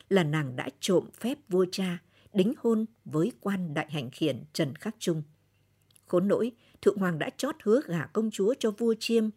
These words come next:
là Chế Mân. Người bèn nói,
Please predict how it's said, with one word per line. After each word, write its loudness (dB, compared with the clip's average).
là -6
Chế -2
Mân. 0
Người 4
bèn 0
nói, -4